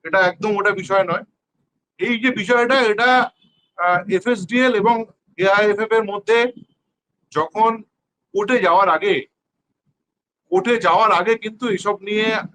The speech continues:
একটা আলোচনা তারা, আমরা তার পরবর্তীকালে ভিডিওতে বলেছি, সেটা নিয়েও যদি প্রশ্ন আসে, সেটা আমরা সেই ভিডিও আবার দেখাতে পারি।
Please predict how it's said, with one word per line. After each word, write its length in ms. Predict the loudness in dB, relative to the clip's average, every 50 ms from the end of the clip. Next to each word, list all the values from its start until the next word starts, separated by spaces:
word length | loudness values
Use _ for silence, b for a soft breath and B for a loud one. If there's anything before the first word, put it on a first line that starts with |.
| -18 _ -18
একটা 300 | -18 -18 -10 _ 2 4
আলোচনা 680 | 4 4 4 2 2 0 -2 -2 -2 -4 -2 0 0 0
তারা, 300 | 0 0 0 2 4 4 4 2 2 0 -6 _ _ _ _ _ _ _ _ -12
আমরা 180 | -4 -4 -2
তার 160 | -2 -2 -4 -4 _
পরবর্তীকালে 680 | -2 0 0 0 0 -2 -4 -4 -4 -2 0 0 0 0
ভিডিওতে 360 | 0 -2 -2 -2 0 0 0
বলেছি, 480 | 0 0 0 0 0 0 -2 -6 -12 -16 -20 _ _ _ _ _ _ _ _ _ _ _ _ _ _ _ -12
সেটা 240 | -8 -4 -2 -2 -2
নিয়েও 240 | 0 0 0 -2 -2
যদি 100 | -4 -6
প্রশ্ন 320 | -4 -2 -2 -2 -2 -2 0
আসে, 220 | 0 0 0 -4 -6
সেটা 140 | -2 -2 0
আমরা 180 | 0 0 0 -2
সেই 120 | -2 -6 -14
ভিডিও 300 | -16 -14 -8 -4 -2 0
আবার 160 | 0 0 0
দেখাতে 300 | 0 0 0 0 0 0
পারি। 200 | 0 0 -2 -4